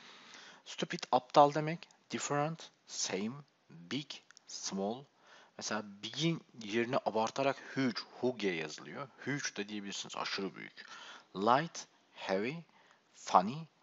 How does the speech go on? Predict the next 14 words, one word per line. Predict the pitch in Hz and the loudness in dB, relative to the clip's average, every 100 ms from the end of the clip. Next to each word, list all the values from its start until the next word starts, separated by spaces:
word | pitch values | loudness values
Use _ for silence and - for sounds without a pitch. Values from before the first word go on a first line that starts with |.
| _ | _
boring, | - 80 101 131 165 180 - _ _ _ | -8 2 4 4 2 -2 -6 _ _ _
quick, | - - 254 - - _ _ | -4 -4 -4 -10 -14 _ _
slow, | - - 92 92 127 160 _ _ _ _ | -10 -6 2 4 2 -4 _ _ _ _
early, | 110 123 113 71 - _ - | 4 6 4 -2 -12 _ -10
late, | 78 110 151 - - _ _ | -2 0 -2 -6 -16 _ _
brave. | 90 107 92 71 - - _ _ - | 2 4 4 -2 -12 -20 _ _ -8
Unutmayın, | 135 147 135 131 | -6 -2 0 0
sadece | 131 143 135 | 2 2 2
okunuşları | 131 131 - 123 | -2 -4 -4 -6
kulağınıza | - 131 120 120 110 - - | -6 -2 0 0 -2 -4 4
gelsin | 113 107 - 120 107 | 6 6 4 2 0
diye | 87 | 0
yapıyorum | 76 - 151 - - | -4 -8 -14 -14 -16
bunu. | - | -18